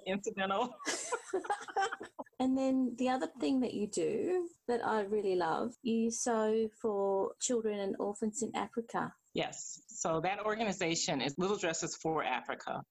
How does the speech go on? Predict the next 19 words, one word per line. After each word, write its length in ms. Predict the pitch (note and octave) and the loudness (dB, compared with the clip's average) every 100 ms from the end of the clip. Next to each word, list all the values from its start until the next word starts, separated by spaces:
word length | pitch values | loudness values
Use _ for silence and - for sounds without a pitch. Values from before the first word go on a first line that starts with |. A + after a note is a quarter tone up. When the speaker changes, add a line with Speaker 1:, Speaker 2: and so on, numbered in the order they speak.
| _ _ | _ _
Speaker 2:
Mm-hmm. 60 | B3 | -2
Speaker 1:
And 380 | D#3+ C#3+ C#3 - | 0 0 0 0
they 500 | C#3+ C#3+ C#3 D3 D3 - | 0 0 0 0 0 -2
are 500 | B2+ B2+ B2 B2 C3 - | -2 0 2 0 -2 -2
based 280 | D#3+ - F#3+ | -2 0 0
in 180 | C#3+ C3+ | 0 0
Michigan, 400 | G#3+ - - - | -2 -2 -2 -2
actually. 640 | F2+ - - - - C#3 - - | -2 -4 -4 -4 -6 -10 -18 -8
Speaker 2:
So 260 | - B3 A3+ | -4 -4 -2
how 280 | B3+ C#4 E4 | -2 -2 -2
far 240 | D4+ B3+ A#3 | 0 2 2
is 160 | A3 | 0
that 240 | - B3+ - | -2 -4 -2
from 140 | A3 | -2
where 120 | G3+ | 0
you 200 | F3 E3+ F3+ D#3+ - _ - | 0 2 2 2 -2 _ -6
live? 100 | F#3+ F#3+ | -4 0
Speaker 1:
That 360 | G3 B3+ F4 - | 2 2 0 0
is 640 | G#3+ G3 F#3+ F#3+ - - | 2 2 2 -2 -6 -8